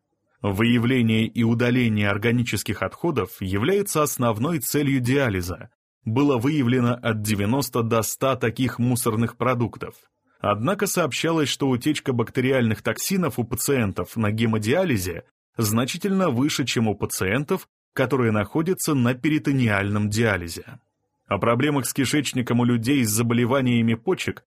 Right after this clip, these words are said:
известно уже несколько десятилетий. Было бы преступлением не попытаться восстановить кишечник, снизить выработку токсинов и остановить поступление в организм бактериальных токсинов.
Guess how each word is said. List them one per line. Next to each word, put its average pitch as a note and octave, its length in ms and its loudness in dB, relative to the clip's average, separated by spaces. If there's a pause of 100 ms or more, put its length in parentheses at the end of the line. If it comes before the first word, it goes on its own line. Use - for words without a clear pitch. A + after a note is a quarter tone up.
известно B2+ 600 0
уже B2+ 220 2
несколько A#2+ 560 0
десятилетий. A#2 1000 -2 (320)
Было F#3+ 320 0
бы G3 140 -2
преступлением B2 1120 0
не G2 100 0
попытаться A#2 640 -2
восстановить A#2+ 600 0
кишечник, A#2+ 680 -2 (200)
снизить B2+ 500 0
выработку B2 480 0
токсинов B2 680 -2
и A2+ 120 -2
остановить A#2+ 640 0
поступление A#2+ 760 0
в G2 80 -2
организм A2 680 -2 (220)
бактериальных G2+ 840 -2
токсинов. - 580 -6